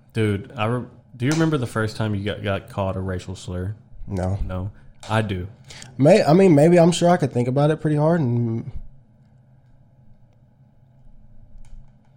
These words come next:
Speaker 2: No, man. I, I mean, it's been a lot of times, bro. Like,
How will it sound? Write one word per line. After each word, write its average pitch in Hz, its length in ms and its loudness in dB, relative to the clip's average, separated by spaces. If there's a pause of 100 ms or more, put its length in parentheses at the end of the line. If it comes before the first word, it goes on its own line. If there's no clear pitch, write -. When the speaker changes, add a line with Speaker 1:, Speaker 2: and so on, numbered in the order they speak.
(1400)
Speaker 2:
No, 156 200 2
man. 127 260 0
I, - 220 -4
I - 20 2
mean, 156 180 6
it's 175 160 2
been 151 120 4
a 123 60 2
lot 120 260 2
of 131 80 0
times, 123 400 0
bro. 113 240 -2
Like, 117 280 -4